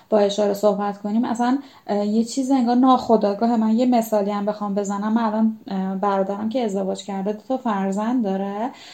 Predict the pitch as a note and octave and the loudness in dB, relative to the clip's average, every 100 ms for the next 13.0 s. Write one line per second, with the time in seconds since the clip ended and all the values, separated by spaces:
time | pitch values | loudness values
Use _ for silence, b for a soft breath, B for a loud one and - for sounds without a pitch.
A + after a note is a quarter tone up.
0 | B - G3+ G3 G3 G3 A3 G#3 G3+ G3 | B -4 0 2 0 -2 -4 -4 -2 -2
1 | G3+ G3 A3 A#3 B3+ B3+ B3+ A3 G3+ G3 | -2 0 0 0 -2 -2 -4 -2 -2 -2
2 | G3+ G#3 F#3+ G#3+ - G3+ F#3+ A#3+ A#3 - | -2 -2 -2 -4 -6 -8 -6 -6 -6 -4
3 | C4 C4 C4 B3+ - C4 A#3+ B3+ A3+ G3 | -2 -2 0 -2 -2 -2 0 0 0 0
4 | F#3 F#3+ F#3+ G#3 B3 A#3+ C4+ C4+ C4 B3 | -2 -4 -6 -4 -2 0 -2 -2 0 2
5 | A3 A3+ B3 C4 A#3 G3+ - G3 G3 G3 | 2 2 4 2 2 -2 -2 -6 -4 0
6 | G3 G3 F#3+ F#3+ F#3+ F#3 F#3+ F#3+ F#3+ F#3 | 0 2 0 2 2 2 2 0 -2 -4
7 | F3+ F#3+ F#3+ G3 F#3+ F#3 F#3+ F#3+ G3 - | -2 -2 -2 -2 -2 -2 -4 -6 -10 -2
8 | G#3 F#3+ A3 A3 A#3 G3 F3+ - - B | -2 0 0 0 0 0 -2 -6 -12 B
9 | B B - A3+ C4 C#4 B3+ A3+ A#3 A#3 | B B 0 4 6 4 2 0 0 0
10 | C4 C4+ C4+ A#3+ G#3+ G3+ G3+ G#3 G3+ G3+ | 2 0 0 -2 -2 -2 -2 -2 -4 -6
11 | G3+ G3+ - G#3+ G#3 G3+ - G#3+ A3+ - | -6 -6 -4 -4 -4 -8 -6 -2 -2 2
12 | C4 A3 G#3+ A#3 B3+ A3 A3 C4 B3+ | 4 4 2 0 0 0 2 2 4